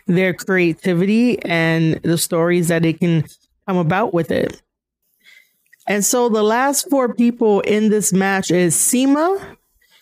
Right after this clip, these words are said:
Murder Grandpa, which is Minoru Suzuki, Chase Owens, and Yano. It was a very interesting fatal four-way, a lot going on in this match.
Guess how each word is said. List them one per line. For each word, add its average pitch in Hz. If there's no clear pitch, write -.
Murder 202
Grandpa, 175
which 175
is 175
Minoru 190
Suzuki, 196
Chase 262
Owens, 180
and 208
Yano. 175
It 208
was 214
a 233
very 277
interesting 254
fatal 262
four-way, 214
a 190
lot 208
going 208
on 185
in 180
this 175
match. 170